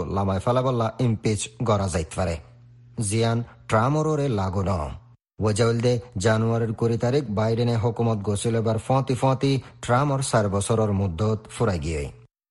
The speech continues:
আৰডাকুতো কংগ্ৰেছমেন জেমি ৰেস্কিন জিবা ট্ৰাম্পৰ ইমপিচৰ হকত বাদী হৈয়াৰে মেনেজাৰ বন্যে হিবাই হৈ দে ট্ৰাম্পৰ যদি সে জোৱাবৰ আমনা চামনা নগলে হে হালতত সিবাৰ হতামজিন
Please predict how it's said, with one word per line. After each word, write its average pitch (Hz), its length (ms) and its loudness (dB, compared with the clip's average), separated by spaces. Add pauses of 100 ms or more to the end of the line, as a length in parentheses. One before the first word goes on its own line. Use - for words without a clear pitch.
(760)
আৰডাকুতো 165 460 0 (140)
কংগ্ৰেছমেন 131 540 2 (260)
জেমি 120 340 2
ৰেস্কিন 151 380 0 (100)
জিবা 117 240 2 (140)
ট্ৰাম্পৰ 113 400 2 (160)
ইমপিচৰ 135 480 0 (100)
হকত 123 360 0 (140)
বাদী 95 300 0
হৈয়াৰে 139 320 2 (360)
মেনেজাৰ 117 420 2
বন্যে 156 260 0 (140)
হিবাই 113 320 2
হৈ 110 180 2
দে 135 80 2 (400)
ট্ৰাম্পৰ 160 360 2 (100)
যদি 175 240 0
সে 180 80 2 (120)
জোৱাবৰ 101 440 2
আমনা 101 300 0
চামনা 143 320 0
নগলে 101 360 0 (320)
হে 135 160 2
হালতত 104 380 0 (100)
সিবাৰ 104 280 0
হতামজিন 131 520 0